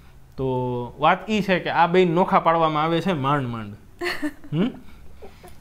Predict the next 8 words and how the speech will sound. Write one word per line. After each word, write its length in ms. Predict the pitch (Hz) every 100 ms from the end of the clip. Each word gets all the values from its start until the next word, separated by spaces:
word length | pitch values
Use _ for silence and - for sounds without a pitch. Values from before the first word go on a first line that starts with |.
| -
હવે 400 | 127 185 277 233
કેવું 360 | 214 269 294 220
થાય 280 | 196 202 220 - - -
કે 340 | 220 247 247
તમે 260 | 233 233 247
જુઓ 220 | 214 285
ને, 200 | 233 185 190 - - - - - - - - - -
પછી 600 | 190 190 214 214 208